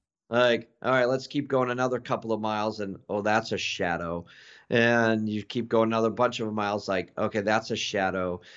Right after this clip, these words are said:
And so now here the four of us have been on top of a layer for probably thirty minutes or so. So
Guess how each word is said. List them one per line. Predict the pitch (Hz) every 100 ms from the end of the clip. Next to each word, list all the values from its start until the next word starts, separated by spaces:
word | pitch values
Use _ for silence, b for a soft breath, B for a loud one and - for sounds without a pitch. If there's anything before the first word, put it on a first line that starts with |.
| B B
And | 127
so | 127 131 123
now | 131 160 156 131 127
here | 113 139 151
the | 131
four | 131 143 135
of | 123
us | 113 110
have | 117
been | 117 113
on | 107 104
top | 117 117 123
of | 107
a | 107
layer | 104 113 113 98
for | - 95
probably | 110 110 113 110 104 98
thirty | - - - 117 117 113 113
minutes | 107 110 110 -
or | 92
so. | - 98 98
So | 98 - 131 123